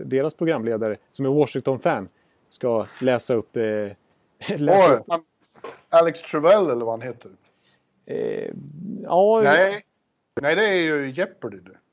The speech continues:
Speaker 1: Ja, du, jag, jag kollar inte tillräckligt mycket på, på amerikansk underhållnings-T V för att sätta namnet på den här killen, men, eh.
Speaker 2: Eh, vi ska se. Eh,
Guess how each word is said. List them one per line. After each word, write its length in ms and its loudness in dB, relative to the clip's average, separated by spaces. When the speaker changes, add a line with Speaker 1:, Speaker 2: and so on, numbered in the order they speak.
Speaker 1:
Ja, 80 -6
du, 140 6
jag, 200 4
jag 180 4
kollar 220 4
inte 220 0
tillräckligt 380 2
mycket 240 -2
på, 280 4
på 240 0
amerikansk 580 -2
underhållnings-T 580 0
V 120 -2
för 260 -2
att 60 -14
sätta 280 4
namnet 300 2
på 60 -4
den 60 -4
här 60 -6
killen, 240 -6
men, 100 -10
eh. 460 -8
Speaker 2:
Eh, 340 0
vi 60 2
ska 140 -4
se. 160 2
Eh, 800 -4